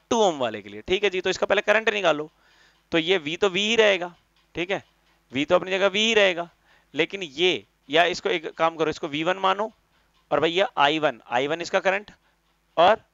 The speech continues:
ये आर टू यूज़ करेंगे। क्यों आर टू यूज़ करेंगे? क्योंकि उसने बोला है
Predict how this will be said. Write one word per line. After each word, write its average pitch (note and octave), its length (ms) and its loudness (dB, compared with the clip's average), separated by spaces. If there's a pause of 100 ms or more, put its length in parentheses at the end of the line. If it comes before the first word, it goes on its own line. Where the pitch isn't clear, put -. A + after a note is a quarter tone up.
(140)
ये F3 140 2
आर E3 240 4
टू E3 140 -4
यूज़ C#3 240 -4
करेंगे। G2 340 -10
क्यों F#3 220 2
आर F#3+ 140 4
टू F#3+ 120 -4
यूज़ G3+ 180 -6
करेंगे? G3+ 280 -4
क्योंकि G3 200 -8
उसने F3+ 180 -10
बोला E3+ 240 4
है G#3 120 2